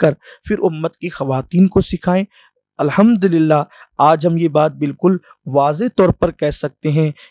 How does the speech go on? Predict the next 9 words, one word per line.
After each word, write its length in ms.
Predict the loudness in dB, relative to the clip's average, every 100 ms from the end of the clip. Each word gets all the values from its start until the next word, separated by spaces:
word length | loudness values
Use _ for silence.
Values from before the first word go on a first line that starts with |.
| -6
कि 80 | 2
ये 80 | 4
उम्महातुल 560 | 4 0 -2 0 2
मोमिनीन 500 | 2 0 0 0 0
की 160 | 0 -4 -2
बरकतें 520 | -2 -2 -6 0 2
हैं 240 | 4 2 -4 -14 _
कि 120 | 0 2
जैसे 540 | 2 2 0 0 0